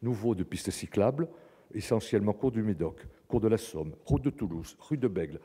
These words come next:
place Gambetta. J'ajoute les boulevards. Boulevards, ça avait été commencé, il faut le reconnaître, par l'ancienne, euh, par l'ancienne majorité. Nous allons passer à la vitesse supérieure et nous avons envisagé d'ici la fin de l'année douze tronçons,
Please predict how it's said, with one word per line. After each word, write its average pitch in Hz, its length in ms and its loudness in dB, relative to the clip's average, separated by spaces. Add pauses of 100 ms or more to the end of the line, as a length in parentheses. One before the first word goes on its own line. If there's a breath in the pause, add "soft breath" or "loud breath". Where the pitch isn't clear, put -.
(260 loud breath)
place 120 200 2
Gambetta. 110 480 0 (720 soft breath)
J'ajoute 113 360 2
les 139 120 6
boulevards. 117 560 0 (640)
Boulevards, 104 320 2
ça 123 100 -2
avait 98 140 -2
été - 160 -8
commencé, 147 580 0
il - 160 -12
faut - 100 -12
le 71 180 -14
reconnaître, 110 420 -2 (340 loud breath)
par 90 140 -2
l'ancienne, 92 640 0 (340 loud breath)
euh, 87 240 -4
par 104 120 2
l'ancienne 98 320 -2
majorité. 117 720 0 (300 loud breath)
Nous 120 220 0
allons 120 160 4
passer 113 320 -2
à 107 40 2
la 98 80 0
vitesse 95 280 -6
supérieure 107 600 0 (200 loud breath)
et 123 240 2
nous 117 220 -2
avons 117 420 4
envisagé 110 540 0
d'ici 120 280 -4
la 104 100 2
fin 101 160 0
de 95 40 2
l'année 110 320 4 (240 loud breath)
douze 165 380 6
tronçons, 151 520 2